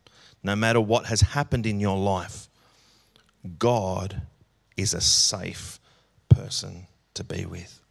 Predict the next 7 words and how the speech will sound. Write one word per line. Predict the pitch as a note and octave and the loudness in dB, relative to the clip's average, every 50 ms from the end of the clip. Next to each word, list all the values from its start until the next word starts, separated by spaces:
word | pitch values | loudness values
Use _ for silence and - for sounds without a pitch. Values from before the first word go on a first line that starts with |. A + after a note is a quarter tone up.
| _ _ _ - _ _ _ _ _ _ _ _ _ _ - | _ _ _ -20 _ _ _ _ _ _ _ _ _ _ -8
And | - G2 F2+ F2 E2+ | -6 -4 -4 -4 -2
God | - B2 C3+ C3 A#2 G#2 F#2+ F#2+ G2+ G2 - - - - _ - | 0 2 2 4 4 4 4 2 0 0 -2 -6 -6 -18 _ -4
reigns | - F#2+ G2 G2 G2 G2+ G2 G2 F#2+ - - - | 0 0 2 2 2 0 0 0 -2 -4 -4 -2
over | F#2 F#2+ F#2 E2+ F2 E2+ E2+ F2 | -2 0 0 -2 -2 -2 0 0
all. | F2+ F2+ F2+ F2 E2+ E2 F2 - _ - - - - - - _ _ _ - G#2 F#2 | 2 2 0 0 -2 -6 -10 -16 _ -20 -20 -18 -18 -18 -18 _ _ _ -18 -10 -2
God | - A2+ C3 C3+ A#2+ G2+ G2 G2+ G#2 G#2+ G#2+ G#2+ _ _ _ _ _ _ _ | 0 2 2 2 2 0 -2 -2 -4 -6 -8 -8 _ _ _ _ _ _ _
has | - - G2+ F#2+ | -4 -2 -2 -2